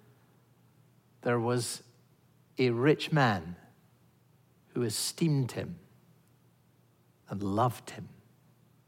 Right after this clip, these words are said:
And he was not alone. Matthew tells us, "When it was evening, there came a rich man from Arimathea named Joseph, who also was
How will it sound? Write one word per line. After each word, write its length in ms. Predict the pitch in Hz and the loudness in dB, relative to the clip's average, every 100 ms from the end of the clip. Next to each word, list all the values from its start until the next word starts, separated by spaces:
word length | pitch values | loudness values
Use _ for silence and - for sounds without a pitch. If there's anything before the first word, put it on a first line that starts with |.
| _ _ _ _ _ _ _ _ - - - - - _ _ _ _ | _ _ _ _ _ _ _ _ -20 -20 -20 -20 -20 _ _ _ _
And 140 | 156 151 | 4 6
he 80 | 143 | 6
was 220 | 143 139 | 6 6
not 180 | 156 202 | 6 8
alone. 640 | 220 240 294 302 175 - - - _ _ _ _ _ _ _ _ _ _ _ - - - - - - | 8 6 6 6 4 2 -14 -20 _ _ _ _ _ _ _ _ _ _ _ -20 -20 -20 -18 -6 6
Matthew 360 | 156 - 349 | 6 8 6
tells 380 | - 165 127 113 | 8 6 6 8
us, 260 | 165 - - - - - _ | 6 6 -4 -14 -20 -20 _
"When 320 | - 135 175 233 | -2 10 12 12
it 120 | 254 | 10
was 240 | 254 233 | 6 6
evening, 680 | - 165 135 135 123 151 208 - - | 8 10 10 8 8 8 6 4 12
there 220 | 156 156 | 12 12
came 360 | - 202 196 196 | 12 12 12 12
a 220 | - 156 | 10 12
rich 340 | 165 233 - | 12 12 10
man 300 | 208 165 175 | 10 10 10
from 260 | 190 175 175 | 8 8 8
Arimathea 840 | 160 160 180 208 190 139 120 151 - - - | 10 10 12 10 8 6 8 8 6 -4 6
named 460 | 147 180 240 185 | 12 12 12 10
Joseph, 540 | - 165 143 - 170 - | 10 10 10 10 8 10
who 340 | 196 196 185 - - - | 12 12 12 6 -4 10
also 840 | 240 254 233 - - 110 107 139 - - - | 12 12 12 4 4 4 6 4 0 -20 4
was 380 | 143 156 156 | 12 12 12